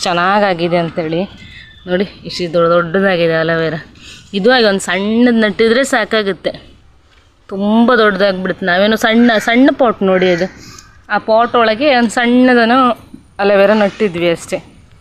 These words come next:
ಅದೀಗ ಅಲೋವೆರಾ ಮತ್ತು ಗುಲಾಬಿ ಎಲ್ಲ ಮಿಕ್ಸ್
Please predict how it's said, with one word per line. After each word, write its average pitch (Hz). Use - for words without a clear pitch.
ಅದೀಗ 170
ಅಲೋವೆರಾ 190
ಮತ್ತು 175
ಗುಲಾಬಿ 202
ಎಲ್ಲ 202
ಮಿಕ್ಸ್ -